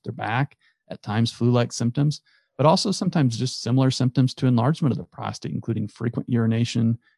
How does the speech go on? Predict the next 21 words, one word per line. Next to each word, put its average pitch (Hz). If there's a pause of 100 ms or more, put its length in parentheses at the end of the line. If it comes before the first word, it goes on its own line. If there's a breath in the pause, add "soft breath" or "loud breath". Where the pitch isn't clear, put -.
(180)
urgent 120
need 113
to 120
urinate, 113
and 113
difficulty 131
with 110
urination. 113
And, 131 (320 soft breath)
and 160
then 170
lastly, 143
there's, 123 (260)
you 117
know, 104
cancer, 120 (100)
uh, 110
of 113
the 120
prostate 120
gland. 117